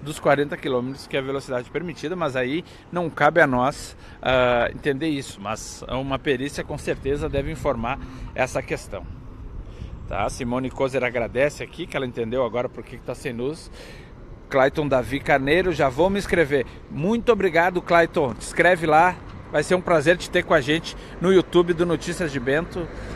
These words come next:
A gente conta com vocês, queremos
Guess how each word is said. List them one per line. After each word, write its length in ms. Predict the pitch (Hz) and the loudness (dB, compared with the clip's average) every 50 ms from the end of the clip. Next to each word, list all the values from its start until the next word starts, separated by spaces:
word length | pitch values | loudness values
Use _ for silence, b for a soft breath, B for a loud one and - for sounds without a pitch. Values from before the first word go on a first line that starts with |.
| B B | B B
A 80 | - 131 | 0 2
gente 480 | 131 165 180 175 - 175 151 123 104 95 - - - - - - - - - | 4 4 2 2 0 0 0 -2 -2 -4 -6 -8 -8 -8 -6 -6 -6 -2 4
conta 300 | - 196 226 - 226 202 | 6 6 8 8 6 2
com 120 | - 190 170 | 2 4 4
vocês, 380 | 160 151 127 - 196 208 - | 4 4 6 4 4 4 4
queremos 460 | - - 180 170 190 214 208 190 151 | 6 6 8 10 10 8 8 6 4